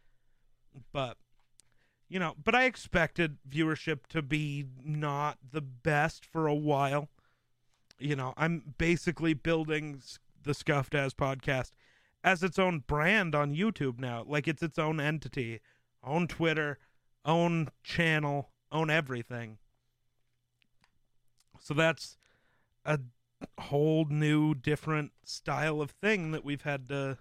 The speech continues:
learn and do and deal with. Um, so, I mean, I'm not surprised by it, but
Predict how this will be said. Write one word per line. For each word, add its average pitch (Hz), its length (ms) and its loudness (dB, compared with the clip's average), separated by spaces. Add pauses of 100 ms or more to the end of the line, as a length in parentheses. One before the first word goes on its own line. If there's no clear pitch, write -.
(920)
learn 147 400 0
and 156 240 0
do 139 320 2
and 170 160 0
deal 196 240 2
with. 104 260 -6 (1500)
Um, 127 600 -6 (1080)
so, - 220 -8
I 143 80 -6
mean, 143 260 -4 (220)
I'm 190 100 -6
not 226 180 2
surprised 151 600 0
by 147 240 0
it, 147 160 -2 (340)
but 120 240 -8